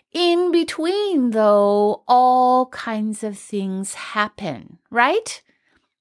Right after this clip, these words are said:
So imagine yourself walking on that path, and it's as if this bright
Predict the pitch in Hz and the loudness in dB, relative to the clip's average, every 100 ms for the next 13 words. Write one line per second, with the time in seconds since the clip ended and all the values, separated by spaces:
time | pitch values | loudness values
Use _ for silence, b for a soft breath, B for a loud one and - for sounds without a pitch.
0 | _ _ _ b b b b b - - | _ _ _ b b b b b -8 2
1 | 339 339 320 302 _ _ _ _ - 302 | 4 4 0 -2 _ _ _ _ 0 2
2 | 339 403 523 494 427 294 - 196 170 175 | 2 0 -4 -8 -8 -6 0 0 0 -8
3 | 190 320 330 285 247 202 - - 170 131 | -10 -6 -2 0 0 -2 -6 -10 -8 -8
4 | - - 190 240 - 302 277 - - 415 | -8 -6 -4 -6 -4 -4 -4 -4 -2 -2
5 | - 440 440 - 202 208 220 247 - | -2 -4 -4 -10 0 2 2 -2 -8